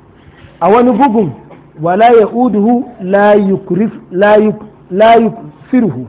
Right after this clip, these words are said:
ولا يثقله". ولهذا كان من قرأ هذه الآية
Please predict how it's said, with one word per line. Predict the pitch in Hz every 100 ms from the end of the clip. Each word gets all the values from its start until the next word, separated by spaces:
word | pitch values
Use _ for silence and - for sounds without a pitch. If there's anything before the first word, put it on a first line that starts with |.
| - _ - - 165
ولا | 185 226 233
يثقله". | 220 202 - 247 214 131 113 - _ _ _ _ _ _ 156
ولهذا | 202 185 175 190 190 196 202 - - _ -
كان | 196 202 185
من | 175
قرأ | 170 202 196
هذه | 185 165 165
الآية | 160 190 208 180 -